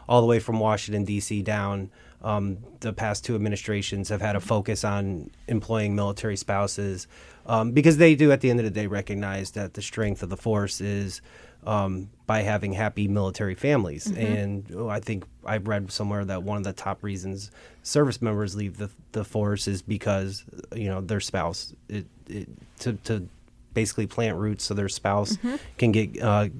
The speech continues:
Speaker 1: you know, some meaningful employment. And so, um, there's been a lot of focus. I tell people all the time as I'm going around talking in, to mil-, both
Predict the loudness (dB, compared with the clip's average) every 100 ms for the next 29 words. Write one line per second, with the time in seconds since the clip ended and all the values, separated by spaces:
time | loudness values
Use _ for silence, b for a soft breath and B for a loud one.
0 | -14 -18 -16 0 2 4 2 -4 B B
1 | B B 6 10 12 12 10 8 6 6
2 | 6 6 6 2 -4 -16 B B 2 4
3 | 4 2 0 2 4 4 2 -4 B B
4 | B 4 6 6 10 10 12 10 10 8
5 | 8 6 6 4 4 4 6 6 4 2
6 | 4 4 4 2 2 0 0 2 0 -2
7 | -6 -4 0 2 2 2 0 -2 -6 -20
8 | -8 0 0 0 -2 -2 -4 -2 0 -2
9 | -4 -14 -12 -8 -4 -2 -2 -4 2 4
10 | 4